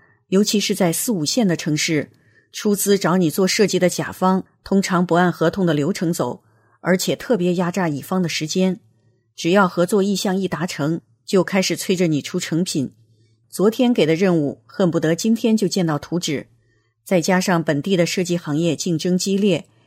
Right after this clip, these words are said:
大小设计公司遍地都是，所以即使客户再催你，你也不敢撂狠话，生怕这单到手的生意落空。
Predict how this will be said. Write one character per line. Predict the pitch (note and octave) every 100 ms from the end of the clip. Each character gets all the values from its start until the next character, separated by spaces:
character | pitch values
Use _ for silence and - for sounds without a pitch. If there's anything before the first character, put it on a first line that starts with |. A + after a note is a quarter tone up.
| _ _
大 | - F#3
小 | F#3+ D3+
设 | -
计 | F3+ F3
公 | F#3+
司 | F#3+ F#3
遍 | F3+ A#3 G3
地 | A3
都 | F3 D#3
是， | - D#3 - _ _ _ _ _
所 | - F#3+
以 | G3 E3+
即 | D3+ G3
使 | G3+ E3
客 | - F#3+
户 | F#3+
再 | F3 A3+
催 | F3+ G3
你， | F3 D#3 C3 _ _
你 | - G3+
也 | E3+
不 | F#3
敢 | E3
撂 | D3+ F#3
狠 | - -
话， | - F#3+ - _ _ _ _
生 | - - G#3+
怕 | G#3+
这 | - G3
单 | G3 G3
到 | G#3+
手 | G3 D#3+
的 | D3+
生 | - F#3+
意 | G3
落 | D3+ G3 D#3
空。 | - G3